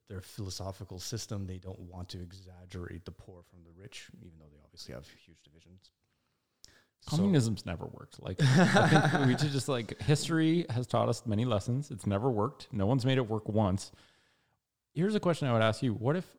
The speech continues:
Speaker 2: we replace the word Bitcoin with the internet?
Speaker 1: If we replace the word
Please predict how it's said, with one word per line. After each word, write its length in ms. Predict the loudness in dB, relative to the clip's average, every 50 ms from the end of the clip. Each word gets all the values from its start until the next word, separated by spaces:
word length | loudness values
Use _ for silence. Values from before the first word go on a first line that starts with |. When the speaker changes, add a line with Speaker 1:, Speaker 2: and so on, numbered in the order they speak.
| _ -4
Speaker 2:
we 120 | 0 2
replace 360 | 2 2 2 2 0 0 0
the 80 | 0 2
word 160 | 4 4 4
Bitcoin 400 | 4 0 0 0 2 2 2 2
with 140 | 2 -2 -4
the 100 | -6 -6 -4
internet? 360 | -2 -2 -2 -4 -6 -10 -14 -20 _ _ _ _ _ _ _ _ _ _ _ _ _ _
Speaker 1:
If 60 | -20 _ -20
we 80 | -20 -20 -20
replace 340 | -20 -20 _ -14 -12 -12 -12
the 100 | -12 -14
word 160 | -16 -16 -16